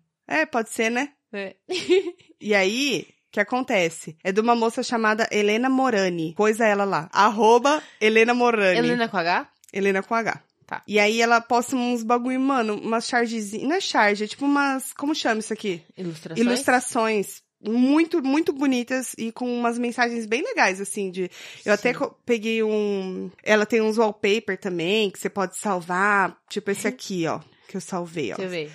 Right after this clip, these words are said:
Speaker 1: "Seja sempre a sua prioridade", sabe?
Speaker 2: Ah,
Speaker 1: E,
Speaker 2: sei.
Speaker 1: e tem um desenho, ela faz uma ilustração super bonita e sempre com uma mensagenzinha, assim, legal. Tem um que eu gostei bastante dela, deixa eu ver se eu acho aqui.
Speaker 2: Exalando positividade, meu. <laughs>
Speaker 1: Ih, demais!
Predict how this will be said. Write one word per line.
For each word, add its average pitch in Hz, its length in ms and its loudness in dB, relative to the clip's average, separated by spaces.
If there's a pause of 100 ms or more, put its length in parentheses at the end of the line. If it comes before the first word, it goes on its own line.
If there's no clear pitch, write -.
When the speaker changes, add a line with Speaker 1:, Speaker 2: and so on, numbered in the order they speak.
Speaker 1:
"Seja 226 340 4
sempre 247 380 -4
a 247 60 -4
sua 247 160 -6
prioridade", 208 640 -2
sabe? 190 480 -4
Speaker 2:
Ah, 196 420 -6
Speaker 1:
E, 233 40 2
Speaker 2:
sei. 233 280 2
Speaker 1:
e 220 60 -2
tem 247 160 -2
um 247 160 0
desenho, 240 420 2
ela 214 140 2
faz 226 180 0
uma 240 100 0
ilustração 240 400 -4
super 339 300 -4
bonita 330 320 0
e 311 40 -4
sempre 339 280 -2
com 403 140 -4
uma 381 100 2
mensagenzinha, 294 800 0
assim, 269 180 -8
legal. 233 400 -2
Tem 269 220 0
um - 20 -6
que 277 80 -6
eu 302 60 -2
gostei 294 320 -2
bastante 277 560 -4
dela, 214 260 2
deixa - 180 -8
eu 226 60 -6
ver 233 100 -6
se - 120 -8
eu 208 40 0
acho 180 220 -4
aqui. 170 80 -4
Speaker 2:
Exalando 175 400 2
positividade, 208 840 -2
meu. 147 160 -2
<laughs> - 20 6
Speaker 1:
Ih, 302 1000 4
demais! 359 640 6